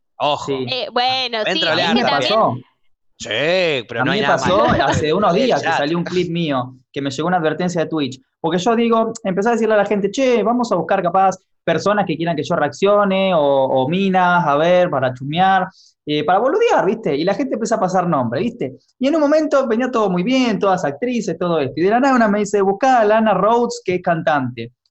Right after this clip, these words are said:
Speaker 2: Digo, "¿Cómo? Lana Rhoades tiene nombre de actriz porno". Y me dice,
Speaker 1: Lana del
Speaker 2: "No,
Speaker 1: Rey.
Speaker 2: no, no, es
Speaker 1: Ah,
Speaker 2: cantante, es
Speaker 1: ok, sí, ya
Speaker 2: cantante".
Speaker 1: entendí.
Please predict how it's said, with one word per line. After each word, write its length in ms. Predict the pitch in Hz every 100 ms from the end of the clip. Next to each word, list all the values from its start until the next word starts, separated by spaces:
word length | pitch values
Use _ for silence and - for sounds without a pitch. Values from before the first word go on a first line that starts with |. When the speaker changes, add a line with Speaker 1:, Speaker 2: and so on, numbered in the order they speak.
| -
Speaker 2:
Digo, 420 | 208 196 180 - _
"¿Cómo? 320 | 381 220 170
Lana 220 | 170 226
Rhoades 300 | 202 240 269
tiene 200 | 247 240
nombre 280 | 214 240 220
de 60 | 180
actriz 260 | 180 190 190
porno". 300 | 180 147 135
Y 40 |
me 40 | 156
dice, 120 | 139
Speaker 1:
Lana 240 | 156 -
del 80 | 349
Speaker 2:
"No, 80 | 339
Speaker 1:
Rey. 120 | 320
Speaker 2:
no, 320 | 320 330 320 294
no, 300 | 302 320 294
es 60 |
Speaker 1:
Ah, 460 | 196 190 165 151 302
Speaker 2:
cantante, 140 | 277 165
es 60 |
Speaker 1:
ok, 160 | 156 247
sí, 40 |
ya 120 | 285 285
Speaker 2:
cantante". 160 | 240
Speaker 1:
entendí. 380 | 185 - - -